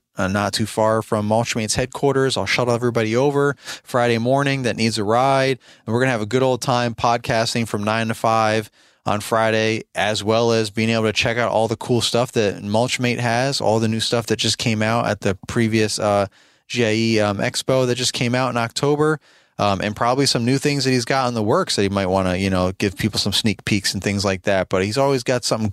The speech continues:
good, you know, going on. Plus, you get to see his whole facility and how things come together and all the stuff that they do and all the Made in U S A stuff that they're doing, all the welding and cutting and all the things he's doing. I mean, he's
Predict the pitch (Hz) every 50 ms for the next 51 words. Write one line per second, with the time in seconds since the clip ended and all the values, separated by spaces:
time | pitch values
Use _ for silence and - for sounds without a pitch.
0 | - _ - 117 113 110 107 104 - _ _ 123 110 101 98 95 113 110 107 107
1 | 104 104 104 101 101 98 - - - 139 135 135 - - 123 110 120 107 - 113
2 | 107 - - 120 113 110 110 101 - - 117 104 - - 98 - - 120 123 123
3 | 123 120 123 120 110 101 98 110 104 107 - 113 110 107 - - - 113 104 95
4 | 98 - 135 139 139 131 135 131 131 127 123 110 95 87 - - - - - -
5 | _ _ - - 110 110 110 - - - 131 120 - 123 107 - 107 98 98 98
6 | 131 135 135 135 131 131 135 131 113 101 90 92 95 107 120 123 117 110 110 117
7 | 120 123 120 120 120 120 113 107 101 101 - - 120 120 127 - - - 135 127
8 | - - 127 120 - 127 120 - 131 127 123 123 117 107 117 127 127 104 92 101
9 | 107 120 131 127 127 127 127 127 117 98 95 90 - - - - 143 135 135 127
10 | 123 120 113 101 101 117 139 151 147 - - 170 160 143 - 151 139 123 - 139
11 | 170 196 147 92 90 92 92 98 101 101 113 110 110